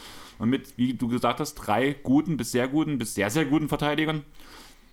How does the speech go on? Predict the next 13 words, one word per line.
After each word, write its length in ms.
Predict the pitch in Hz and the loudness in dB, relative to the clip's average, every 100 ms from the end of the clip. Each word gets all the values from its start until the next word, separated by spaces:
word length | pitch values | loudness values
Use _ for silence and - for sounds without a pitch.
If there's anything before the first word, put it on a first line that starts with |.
| - | -10
ist 120 | 85 | -6
es 100 | 87 | -4
schwierig, 260 | - 101 107 | 0 0 2
eine 100 | 110 | 0
Team-Defense 460 | 120 131 131 127 | 2 4 4 2
auseinanderzunehmen, 680 | 123 113 131 151 117 110 101 | 2 2 2 2 2 2 2
wenn 100 | 95 | 2
du 140 | 98 98 | 2 2
halt 160 | 101 | 2
dir 80 | 107 | 2
niemanden 300 | 110 110 98 | 4 2 0
direkt 320 | 95 92 - | 0 -2 0
rauspickst. 580 | 85 - - - - | 0 0 -4 -4 -6